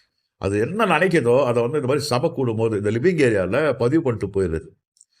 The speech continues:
நேத்து ஒரு சம்பவம் நடந்திருக்கும், ஒரு டாஸ்க் நடந்தது இல்லைங்களா, அந்த கோட்டை கட்டுறது, அந்த ராஜாங்க டாஸ்க்ல, அதான் ஃபைனல் டாஸ்க்கு.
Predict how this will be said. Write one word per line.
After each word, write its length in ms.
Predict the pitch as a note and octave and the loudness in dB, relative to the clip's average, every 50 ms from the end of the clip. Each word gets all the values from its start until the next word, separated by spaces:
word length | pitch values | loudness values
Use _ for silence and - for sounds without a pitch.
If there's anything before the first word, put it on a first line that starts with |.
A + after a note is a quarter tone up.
| _ _ _ _ | _ _ _ _
நேத்து 400 | - F#2+ C#3+ G#3 A#3 - - F#3 | -2 2 4 4 4 4 2 2
ஒரு 140 | D#3 C#3+ D#3+ | 2 2 0
சம்பவம் 360 | - - C#3 C#3+ D3 D3 C#3 | 0 -2 -4 -2 -2 -2 0
நடந்திருக்கும், 440 | B2 A2+ G#2 F#2+ F#2 E2+ - - - _ _ _ _ | -2 -2 -2 -4 -4 -6 -6 -10 -16 _ _ _ _
ஒரு 180 | - G2 G2+ F2 | -6 -6 -6 -2
டாஸ்க் 320 | - - D3 D3+ - - | 0 0 0 0 0 -4
நடந்தது 280 | A#2+ A2 G#2 G2+ F#2+ F#2+ | -6 -4 -2 -2 -2 -2
இல்லைங்களா, 160 | F#2 F#2+ A#2 | -2 -2 -2
அந்த 140 | B2 B2 A2 | -2 -2 -2
கோட்டை 360 | - D3 E3 E3 E3 D3+ - | 0 0 0 2 2 0 0
கட்டுறது, 520 | - G2+ F#2 - E2 D2+ D#2+ G#2 B2+ A#2 | 0 -2 -2 -2 -4 -2 0 0 0 0
அந்த 40 | G#2+ | 0
ராஜாங்க 380 | G2+ A#2 B2 B2 A#2 G#2 F#2 E2 | 0 0 0 0 -2 -2 -4 -4
டாஸ்க்ல, 280 | - F2+ E2+ - - | -6 -6 -6 -4 -4
அதான் 280 | A2 A2+ G#2 A#2 A#2 G#2+ | -4 -4 -2 -4 -4 -2
ஃபைனல் 240 | A2 A#2 A#2 A2 F#2 | -2 -2 -2 -2 -2
டாஸ்க்கு. 480 | - E2+ E2 - - E2 F2 A#2+ - | -4 -6 -6 -4 -4 -4 -4 -4 -6